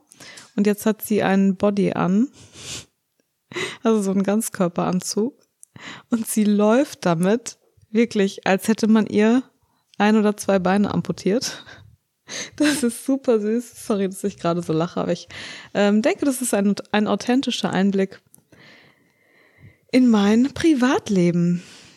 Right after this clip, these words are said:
Ja, genug drum herum geredet. In dieser Folge möchte ich zu mehr Wertschätzung in zwischenmenschlichen Beziehungen aufrufen.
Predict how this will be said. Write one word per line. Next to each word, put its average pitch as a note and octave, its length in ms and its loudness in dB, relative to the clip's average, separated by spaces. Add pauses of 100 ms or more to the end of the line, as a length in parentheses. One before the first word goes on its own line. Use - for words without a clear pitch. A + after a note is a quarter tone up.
Ja, A#3+ 400 2 (1300)
genug A#3+ 320 2
drum A3 140 0
herum A3+ 260 2
geredet. E3+ 600 -2 (880)
In G#3+ 100 4
dieser A#3 240 4
Folge B3+ 460 4
möchte G#3+ 360 0
ich - 180 -4
zu G#3+ 440 0
mehr G#3 600 2 (480)
Wertschätzung F#3 960 -2 (380)
in F3+ 100 0
zwischenmenschlichen E3+ 1080 -4
Beziehungen D#3+ 680 -2
aufrufen. C#3+ 840 -6